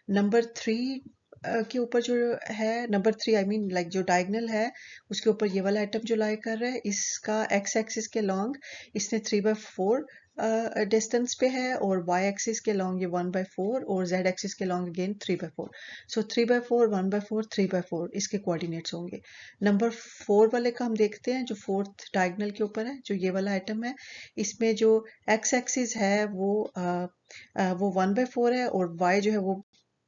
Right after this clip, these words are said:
अ, वाई जो है वो three by four है और जेड जो है वो भी three by four है।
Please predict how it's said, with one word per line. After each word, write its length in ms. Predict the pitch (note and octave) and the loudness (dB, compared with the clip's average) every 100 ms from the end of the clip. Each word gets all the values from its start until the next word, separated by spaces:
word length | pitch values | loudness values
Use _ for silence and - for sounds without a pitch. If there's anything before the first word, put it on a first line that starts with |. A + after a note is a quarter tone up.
| _ - | _ -2
अ, 80 | F#3 F3+ F3+ F3+ F3+ F3 | 0 2 0 0 -2 2
वाई 160 | G3 | 4
जो 100 | G#3 | 6
है 60 | A3 | 4
वो 60 | G3+ | 2
three 240 | - G#3+ | 0 2
by 80 | B3 B3 | 2 2
four 160 | A#3+ A#3+ | 2 4
है 100 | B3+ | 4
और 240 | G#3 F#3 | 2 0
जेड 280 | F3+ F#3+ G3 | 0 0 2
जो 120 | A3 | 4
है 80 | G3+ | 2
वो 120 | F#3 | 2
भी 120 | F3+ G3+ | 0 -2
three 220 | - F3 | -2 -2
by 80 | E3+ - | -2 -6
four 120 | E3+ | -8
है। 80 | - | -10